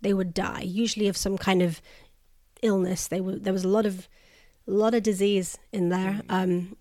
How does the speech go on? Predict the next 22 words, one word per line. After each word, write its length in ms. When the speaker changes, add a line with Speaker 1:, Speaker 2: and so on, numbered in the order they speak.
Speaker 1:
and 140
it 80
was 140
only 360
closed 340
down 220
actually 440
in, 140
in 180
the 80
sixties, 560
in 80
the 80
nineteen 440
sixties, 540
because 300
of 140
just, 200
like, 180
completely 580
squalid 540
conditions, 720